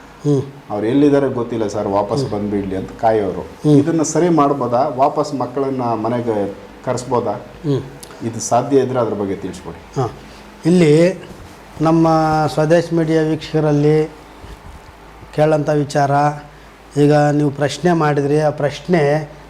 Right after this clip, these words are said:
Speaker 1: ಎಷ್ಟೋ ತಿರುವುಗಳನ್ನು ಪಡ್ಕೊಳ್ತದೆ.
Speaker 2: ಹ್ಮ್.
Speaker 1: ಈಗ ಓದೋರು ತಂದೆ ತಾಯಿ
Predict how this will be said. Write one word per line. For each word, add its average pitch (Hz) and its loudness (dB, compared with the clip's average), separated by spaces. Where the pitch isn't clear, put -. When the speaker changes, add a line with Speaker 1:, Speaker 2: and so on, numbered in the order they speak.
Speaker 1:
ಎಷ್ಟೋ 175 2
ತಿರುವುಗಳನ್ನು 190 4
ಪಡ್ಕೊಳ್ತದೆ. 156 -2
Speaker 2:
ಹ್ಮ್. 107 -8
Speaker 1:
ಈಗ 170 6
ಓದೋರು 208 2
ತಂದೆ 185 4
ತಾಯಿ 190 4